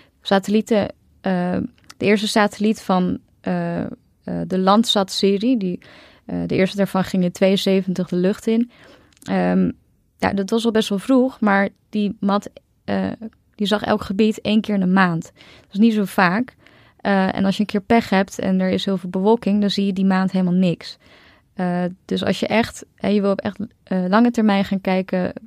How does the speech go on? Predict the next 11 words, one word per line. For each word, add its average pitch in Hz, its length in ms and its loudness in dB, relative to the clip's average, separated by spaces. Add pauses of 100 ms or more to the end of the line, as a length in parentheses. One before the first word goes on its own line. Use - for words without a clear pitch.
wat 190 140 -4
zijn 196 140 0
de 190 80 2
patronen 190 580 0 (440)
per 175 180 -2
seizoen, 262 680 4 (320)
eh, 190 240 -2
over 190 220 -2
een - 80 -2
aantal 190 200 0
jaar, 214 440 0